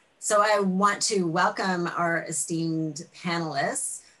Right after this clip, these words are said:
Uh, to start off the session this evening, I'm just gonna ask each of them to give a little bit of their background and maybe a few introductory comments about how, what their understanding is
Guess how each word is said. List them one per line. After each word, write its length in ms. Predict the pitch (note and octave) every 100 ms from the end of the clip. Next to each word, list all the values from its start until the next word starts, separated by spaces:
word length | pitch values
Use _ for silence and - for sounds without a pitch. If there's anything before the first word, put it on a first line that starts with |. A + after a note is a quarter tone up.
| _ F#3
Uh, 240 | F3+ F3+
to 440 | - - - -
start 600 | A3 - - G#3 G#3 G#3+ -
off 440 | E3+ E3 F3+ - -
the 80 | F#3+
session 440 | - D#3 D#3 F3+
this 220 | F3 E3+
evening, 340 | E3+ D#3 E3+ E3
I'm 140 | E3+
just 180 | E3+ G3
gonna 140 | B3 A#3+ -
ask 380 | F3 E3+ E3 -
each 240 | F#3 F3
of 80 | F#3+
them 400 | F3+ F3+ F3 F3 -
to 140 | -
give 220 | G3 C4+ G#4 A#4
a 40 |
little 400 | F4 G3+ G3+ G#3
bit 340 | G3 F#3 F#3 - F3+
of 240 | F3 E3+
their 200 | G#3 G3
background 680 | F#3+ D#3 D#3+ F3+ E3+ E3+ E3
and 120 | G#3
maybe 280 | A3+ D4+ D4+
a 180 | - -
few 280 | F3+ F3+
introductory 600 | F3 E3+ D#3+ D#3+ D3+ F3+ D#3
comments 1160 | - F3 E3+ E3+ E3 E3 D#3 - _ - - -
about 560 | D#3+ D3 E3+ F3 F3 - _ _ _ -
how, 580 | G3+ G#3+ G#3+ G#3 F#3 -
what 240 | G#3+ A#3
their 260 | B3+ C4+ B3+
understanding 640 | G3 E3+ - F#3 E3+ E3
is 240 | E3 D#3+